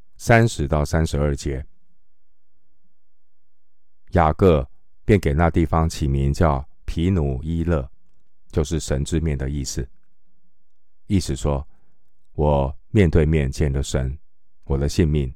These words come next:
仍得保全。日头刚出来的时候，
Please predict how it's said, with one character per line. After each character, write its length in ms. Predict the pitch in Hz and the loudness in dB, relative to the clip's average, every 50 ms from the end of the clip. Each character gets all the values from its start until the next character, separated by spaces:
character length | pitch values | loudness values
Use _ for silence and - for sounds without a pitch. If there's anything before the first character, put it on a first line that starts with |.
| - - - | -10 -12 -4
仍 420 | - 80 76 76 73 76 90 98 95 | 0 2 4 4 4 4 2 2 2
得 280 | - 73 67 67 69 67 - | 2 2 2 2 0 -2 -2
保 220 | - 64 58 57 | -4 -4 -4 -4
全。 280 | - - - 60 60 60 - - - - - - - - - - - - - - - - - - - - - - - - - - - - - - - - - - - - - - - - - | -4 -6 -6 -8 -8 -8 -10 -14 -16 -18 -18 -18 -18 -16 -16 -16 -16 -16 -16 -16 -16 -16 -16 -16 -16 -16 -16 -16 -18 -18 -18 -18 -18 -18 -18 -18 -18 -18 -18 -16 -16 -16 -16 -16 -12 0 4
日 180 | 95 92 82 | 6 6 6
头 400 | 76 - 73 69 69 69 69 - - - - - - | 6 4 4 4 4 2 0 -2 -8 -14 -14 -2 2
刚 260 | - 80 78 78 78 | 4 4 4 4 2
出 180 | - 90 82 | 2 2 2
来 160 | 73 71 67 67 | 2 2 0 0
的 140 | 65 71 | 0 0
时 160 | 69 - - 64 | 0 0 -2 0
候， 260 | - 71 69 62 | 2 2 2 0